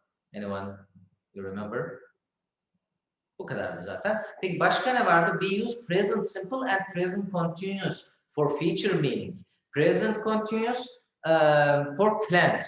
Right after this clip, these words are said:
okay? Planlar için ben present continuous da kullanıyordum. And also,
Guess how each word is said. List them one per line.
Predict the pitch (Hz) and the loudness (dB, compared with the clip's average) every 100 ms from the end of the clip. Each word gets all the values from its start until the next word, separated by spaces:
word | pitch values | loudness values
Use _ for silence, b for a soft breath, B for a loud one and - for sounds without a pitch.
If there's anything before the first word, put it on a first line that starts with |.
| - - | -8 -4
okay? | 185 185 - - | -2 -2 -4 -8
Planlar | 143 156 170 190 | 0 2 4 4
için | 180 - 208 | 2 0 -2
ben | 170 170 | 0 0
present | 170 170 170 | 0 -2 -2
continuous | 175 170 170 | -4 -6 -8
da | 185 | -10
kullanıyordum. | 170 170 170 175 202 - | -6 -2 -2 -2 -6 -2
And | 185 185 202 | -2 0 -2
also, | 247 247 240 | -2 0 0